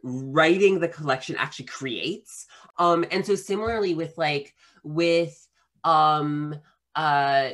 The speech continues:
you know, with, with, with We Want It All, and I will hold this up for the reader,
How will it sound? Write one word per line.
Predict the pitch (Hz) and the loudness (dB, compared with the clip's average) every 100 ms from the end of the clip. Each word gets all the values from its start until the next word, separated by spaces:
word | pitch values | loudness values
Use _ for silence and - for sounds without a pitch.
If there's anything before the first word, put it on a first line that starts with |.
| - | -6
you | 190 | -2
know, | 175 160 | 0 0
with, | 165 170 | 0 0
with, | 170 160 | -2 -2
with | 165 165 - | -2 -4 -4
We | 160 | -2
Want | 160 151 | -2 -2
It | - | -4
All, | 143 156 | -2 -2
and | 143 | -2
I | 131 | -6
will | 120 127 | -6 -10
hold | - 147 131 | -12 -14 -12
this | 123 123 123 | -12 -12 -12
up | - | -12
for | _ 113 | _ -20
the | 107 | -16
reader, | 101 101 104 123 185 | -16 -14 -10 -8 -8